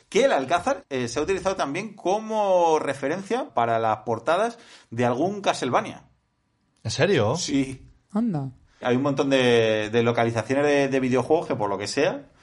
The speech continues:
Speaker 1: han tomado referencias artísticas aquí en España.
Speaker 2: ¿Te puedes creer que yo no lo conozco?
Speaker 1: ¿El Alcázar?
Speaker 2: No.
Speaker 1: Coño, pues lo tienes aquí al lado.
Speaker 2: Sí,
Speaker 1: Más
Speaker 2: pero
Speaker 1: fácil imposible.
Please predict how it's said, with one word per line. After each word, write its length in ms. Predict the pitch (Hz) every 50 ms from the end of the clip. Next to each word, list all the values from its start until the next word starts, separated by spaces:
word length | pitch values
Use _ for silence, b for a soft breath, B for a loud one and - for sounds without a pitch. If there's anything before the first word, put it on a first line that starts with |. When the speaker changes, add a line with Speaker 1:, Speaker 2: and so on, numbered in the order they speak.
| b b b b b
Speaker 1:
han 260 | - - - - -
tomado 460 | 123 135 127 135 131 127 123 120 117 110
referencias 500 | 110 113 110 - 117 117 117 127 113 113
artísticas 480 | 110 107 117 113 113 113 104 104 98
aquí 160 | 117 101 107
en 60 | 101 98
España. 400 | 95 - - 73 - 76 - - _ _ _ _ _ _ _ _ _ -
Speaker 2:
¿Te 100 | 123 104
puedes 200 | 98 120 117 117
creer 200 | - 139 151 147
que 120 | 147 135
yo 160 | 123 123 123
no 140 | 123 131 127
lo 100 | 123 117
conozco? 520 | 107 104 107 131 143 - - 220 220 - _ _ _ _ _ _ _ _ _ _
Speaker 1:
¿El 200 | - 98 95 92
Alcázar? 540 | 92 95 - 196 226 277 302 294 - - - _ _
Speaker 2:
No. 340 | - 139 113 120 - - - _ _ _ _ _ _ - - - -
Speaker 1:
Coño, 260 | - 80 71 71 82 85
pues 140 | 82 71
lo 100 | 73 73
tienes 180 | 69 73 78 85
aquí 100 | 85 78
al 100 | 73 73
lado. 240 | 85 110 - - - _ _ -
Speaker 2:
Sí, 300 | - - 147 185 190 - -
Speaker 1:
Más 120 | 104 107 104
Speaker 2:
pero 160 | 107 - 101
Speaker 1:
fácil 160 | 98 98 92
imposible. 540 | 92 92 92 123 110 - - 196 139 87 -